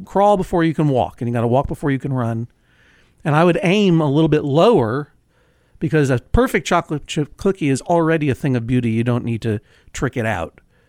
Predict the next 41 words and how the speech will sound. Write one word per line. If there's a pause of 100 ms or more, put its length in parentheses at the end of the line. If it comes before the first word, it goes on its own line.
(280)
with
all
kinds
of
doodads
and
bangles
in
order
to
impress
a
five-year-old. (1200)
She's
gonna
say
that
you're
the
greatest
cook
in
the
world
no
matter
what. (840)
You
might
as
well
work
really
hard (160)
to
be
incredibly
good
at
the
basics.